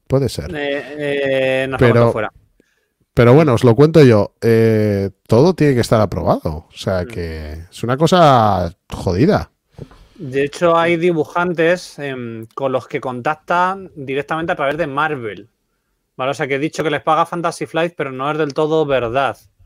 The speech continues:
Speaker 2: ¿Vale? Lo que pasa es que no tenemos toda la información, pero hay algún dibujante de cómics que sí ha dibujado,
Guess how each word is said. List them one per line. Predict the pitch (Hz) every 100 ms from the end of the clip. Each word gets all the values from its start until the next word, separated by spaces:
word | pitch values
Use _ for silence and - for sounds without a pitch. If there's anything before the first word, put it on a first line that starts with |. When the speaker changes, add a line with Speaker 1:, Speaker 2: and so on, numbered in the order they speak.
| - - _
Speaker 2:
¿Vale? | 135 147
Lo | 139
que | 127
pasa | 139
es | 160
que |
no | 156
tenemos | 143 156 151
toda | 160
la | 151
información, | 131 131 120 131 139
pero | 127
hay | 131 151
algún | 160 165
dibujante | 160 151 165 156
de | 139 120
cómics | 165 165
que | - 143
sí | -
ha | 156
dibujado, | 160 156 - 160 156 120